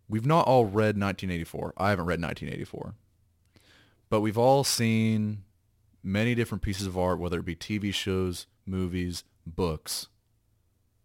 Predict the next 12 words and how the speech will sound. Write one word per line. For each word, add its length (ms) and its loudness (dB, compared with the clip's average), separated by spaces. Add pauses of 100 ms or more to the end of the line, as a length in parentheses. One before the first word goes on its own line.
(480)
Even 380 2
the 100 -2
concept 960 -6 (1500)
of 540 0 (380)
an 80 0
invisible 880 2 (460)
organization 840 2
trying 320 0
to 140 -6
control 340 0
our 80 2
minds 600 -4